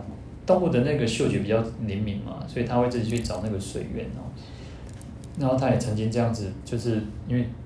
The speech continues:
没有水，然后太饿了哦，饿了四五天哦。然后也曾经有这种妖魔鬼怪哦，那或者是商-，商人，因为有时候他跟着商队嘛，那商队可能也想要杀-，杀害他哦，那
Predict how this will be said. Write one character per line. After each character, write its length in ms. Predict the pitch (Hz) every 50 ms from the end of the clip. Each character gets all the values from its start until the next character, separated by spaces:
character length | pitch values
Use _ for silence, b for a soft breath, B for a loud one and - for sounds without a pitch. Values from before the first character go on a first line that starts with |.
| - - -
没 140 | 120 113
有 100 | 117 117
水， 340 | 117 117 - - 101 90 90 95
然 80 | 104 110
后 100 | 113 113
太 160 | 120 113 -
饿 200 | - 131 117 101
了 60 | 92
哦， 180 | 92 92 95 95 98 98 117 -
饿 80 | - 113
了 80 | - 104
四 220 | - - - 110
五 180 | 98 - - -
天 200 | - 117 95 -
哦。 200 | 98 101 - - - - - - - - - - - - - - - - - - - - - B B B B B B B B B B B B B
然 100 | 123 123
后 80 | 127
也 100 | 113 -
曾 200 | - - 110 107
经 100 | 104 117
有 100 | 113 107
这 80 | 101 110
种 140 | 104 101 104
妖 100 | 110 107
魔 180 | 107 104 104
鬼 140 | 101 101 98 101 104
怪 160 | - - 110 104 104 110
哦， 160 | 107 107 - - - B B B B B B B B B B -
那 420 | 110 107 101 98 98 95 98 98 120 113 107 -
或 100 | 117 110
者 80 | 110 107
是 80 | 107
商-， 320 | 104 - - 104 104 104 104 107 101 -
商 300 | - - - 110 110 107
人， 140 | 104 98 98
因 60 | 117 127
为 100 | 123 117
有 100 | 101 98
时 120 | 101 117
候 80 | 120 120
他 160 | 123 120 120
跟 180 | 117 117 110
着 80 | 107 104
商 260 | 101 - 113 110 104 101
队 140 | - 117 107
嘛， 240 | 101 - - - -
那 100 | 127 123
商 220 | 117 - - 120 117
队 140 | 123 123 107
可 100 | 95 98
能 100 | 95 95
也 140 | 95 101
想 160 | 104 101 101 104
要 80 | 107
杀-， 300 | 104 - - 107 101 98 -
杀 220 | - - - 101
害 180 | - - 104 98
他 160 | 98 - 95
哦， 320 | 95 95 - 95 98 104 110
那 140 | 104 101